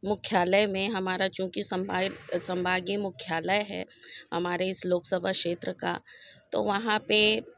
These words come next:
एयरपोर्ट का जल्द से जल्द वहाँ पे शुरुआत हो और यहाँ पे और भी, अ, छोटे-छोटे जो उद्योग हैं वो स्थापित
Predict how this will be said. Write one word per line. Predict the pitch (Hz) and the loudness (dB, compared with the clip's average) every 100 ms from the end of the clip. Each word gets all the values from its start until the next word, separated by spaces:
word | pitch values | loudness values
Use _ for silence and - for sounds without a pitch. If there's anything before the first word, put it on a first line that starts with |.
| - - - - - | -20 -20 -20 -2 6
एयरपोर्ट | 196 208 - 214 - | 8 8 6 4 4
का | - 208 208 - - | 6 8 8 4 -8
जल्द | 170 202 208 | 2 2 2
से | - 208 | 2 4
जल्द | 190 196 196 | 6 6 4
वहाँ | 196 214 190 | -2 -2 -2
पे | 208 | 0
शुरुआत | 202 214 196 185 175 185 - | 0 2 2 6 6 4 2
हो | 170 190 - - - - - - - - | 0 0 -2 -10 -14 -14 -12 -10 -4 4
और | 202 214 | 8 8
यहाँ | 214 202 208 214 - | 8 4 4 2 4
पे | 214 208 214 226 - - - | 6 8 6 2 -12 -10 0
और | 190 214 | 6 8
भी, | 208 196 220 220 226 | 6 4 6 8 6
अ, | - - 190 190 185 180 180 - - - - | 4 0 4 6 6 4 2 -2 -10 -18 -2
छोटे-छोटे | 202 190 208 - - 214 | 0 2 2 2 2 2
जो | 185 202 | 2 2
उद्योग | 202 - 190 - 196 220 208 202 | 0 0 -4 0 6 6 6 0
हैं | 202 196 | -2 -2
वो | 190 190 208 208 | 0 2 2 2
स्थापित | - - 180 - | -4 -6 -4 -4